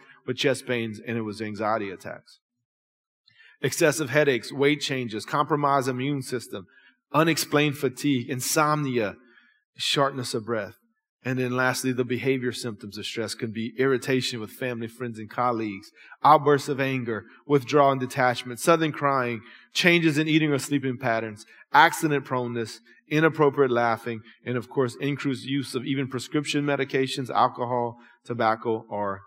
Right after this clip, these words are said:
illegal drugs. So as we close today, I just want to ask you, are you living way too fast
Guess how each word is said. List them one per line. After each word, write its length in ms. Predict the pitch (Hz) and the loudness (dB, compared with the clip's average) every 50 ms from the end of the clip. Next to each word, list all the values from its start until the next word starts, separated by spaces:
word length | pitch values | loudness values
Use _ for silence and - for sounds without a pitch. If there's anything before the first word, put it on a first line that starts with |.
| _ _ _ _ - | _ _ _ _ -10
illegal 400 | 107 104 104 101 98 98 98 95 | -8 -6 -6 -6 -6 -8 -10 -10
drugs. 540 | 90 98 95 92 87 87 87 _ - - _ _ _ _ _ | -10 -10 -10 -10 -10 -12 -14 _ -20 -20 _ _ _ _ _
So 120 | - - 147 | -10 -4 -2
as 160 | 143 143 139 | -2 0 0
we 100 | 139 143 | -2 -4
close 380 | 135 - 143 139 139 127 - - | -2 0 0 2 2 0 -2 -6
today, 360 | 127 117 113 110 107 98 95 - _ _ _ _ _ _ _ _ _ _ _ _ _ _ | -6 -4 -2 -2 -4 -4 -8 -12 _ _ _ _ _ _ _ _ _ _ _ _ _ _
I 100 | - 135 | -8 -6
just 220 | 127 139 143 131 - | -6 -4 -6 -6 -4
want 160 | 143 139 131 | -4 -2 -2
to 140 | 131 135 139 | -2 0 0
ask 320 | 147 156 - - - - | 0 0 -2 -4 -10 -10
you, 120 | 127 123 - | -10 -10 -6
are 140 | - 123 131 | -6 -4 -4
you 200 | 135 135 156 165 | -4 -4 -2 0
living 380 | 160 151 151 147 139 147 139 131 | 8 8 8 8 8 2 0 2
way 200 | 135 135 143 135 | 4 4 4 4
too 200 | 131 - 156 139 | 2 0 -6 -6
fast 680 | - - 120 107 101 98 98 95 - - - - _ | -4 -2 -2 -2 -2 -2 -4 -8 -12 -16 -20 -20 _